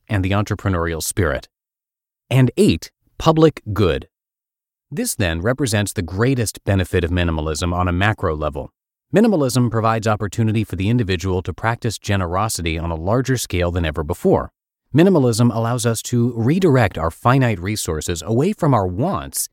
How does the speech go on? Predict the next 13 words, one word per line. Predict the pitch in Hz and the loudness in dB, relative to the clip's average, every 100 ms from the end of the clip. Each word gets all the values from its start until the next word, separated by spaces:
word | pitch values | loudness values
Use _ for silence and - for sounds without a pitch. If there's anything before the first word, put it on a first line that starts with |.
| _ _ _ | _ _ _
and | - 131 | -4 -2
begin | 120 123 190 | -2 -4 -4
to | 185 | -4
use | 113 98 | -4 -2
them | - 104 | 0 0
in | 95 87 | 0 0
practical | - 135 - 143 101 | 2 2 0 0 0
ways | 78 73 82 | 0 -2 -4
to | - | -2
meet | 98 110 - - | 0 0 0 -2
other | 113 123 120 | 0 2 0
people's | - 98 101 101 | 0 -2 -4 -2
needs. | 104 117 80 64 - | 2 2 0 -4 -10